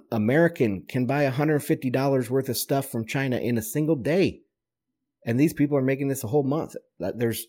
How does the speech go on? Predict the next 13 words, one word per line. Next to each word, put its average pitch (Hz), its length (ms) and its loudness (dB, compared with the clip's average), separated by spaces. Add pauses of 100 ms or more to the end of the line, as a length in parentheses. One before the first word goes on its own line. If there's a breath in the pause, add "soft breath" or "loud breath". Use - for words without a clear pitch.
(100)
anyways, 98 400 0
um, 110 360 0 (1300 soft breath)
plus, 170 420 -2
you 123 120 0
know, 117 80 2
you're 120 180 2
dropping 120 680 0 (100)
the 113 140 0
wealth 110 360 2
of 95 140 -2
your 90 100 -4
citizens 92 800 -4 (500)
by 98 460 0